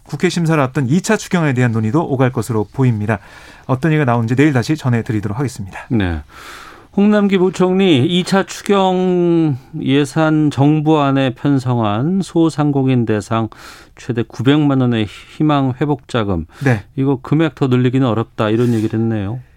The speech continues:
Speaker 1: 예, 지금 주요 이십 개국 재무장관 회의 참석차 이탈리아 베네치아를 홍남기 부총리가 방문하고 있는데요.
Speaker 2: 네.
Speaker 1: 거기서 동행 기자단 간담회를 가졌습니다.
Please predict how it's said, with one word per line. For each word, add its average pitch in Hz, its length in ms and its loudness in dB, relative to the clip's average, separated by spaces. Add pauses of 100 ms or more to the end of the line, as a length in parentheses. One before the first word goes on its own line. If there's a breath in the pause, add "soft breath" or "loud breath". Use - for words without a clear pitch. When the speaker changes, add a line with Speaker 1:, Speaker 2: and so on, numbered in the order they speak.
(140)
Speaker 1:
예, 190 260 2
지금 214 300 2
주요 214 320 4
이십 165 200 -2
개국 190 220 0
재무장관 180 520 0
회의 165 160 2
참석차 156 380 0
이탈리아 185 420 2
베네치아를 165 800 2 (200 soft breath)
홍남기 190 240 2
부총리가 131 400 0
방문하고 131 440 2
있는데요. 123 500 0
Speaker 2:
네. 107 320 0
Speaker 1:
거기서 175 340 0
동행 185 320 2
기자단 143 500 0 (160)
간담회를 156 760 2
가졌습니다. 104 580 -4